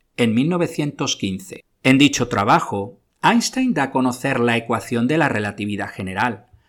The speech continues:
por la que se conecta la estructura del espacio y del tiempo, es decir, la geometría, con la cantidad de materia y energía del universo, es decir,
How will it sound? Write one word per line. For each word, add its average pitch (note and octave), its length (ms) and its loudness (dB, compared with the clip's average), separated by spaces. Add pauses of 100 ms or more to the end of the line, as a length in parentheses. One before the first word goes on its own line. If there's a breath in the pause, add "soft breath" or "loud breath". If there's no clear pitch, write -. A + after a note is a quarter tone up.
(320)
por E3 200 4
la D#3 160 2
que D3 100 -2
se C3+ 200 -2
conecta D3+ 720 -2
la B2 200 2
estructura B2+ 680 0
del E3 120 4
espacio E3 500 -2
y - 20 -4
del F#2+ 200 -6
tiempo, D#3 640 -2 (160)
es D#3+ 140 0
decir, G#2 480 -4 (120)
la A#2 240 4
geometría, G#2+ 800 -4 (380)
con B2+ 160 4
la B2 140 6
cantidad A#2+ 500 2
de A#2+ 80 2
materia B2 480 0
y B2+ 100 0
energía C3+ 540 -2
del E3+ 140 -2
universo, G#2+ 640 -6 (300)
es A#2+ 160 -4
decir, - 440 -6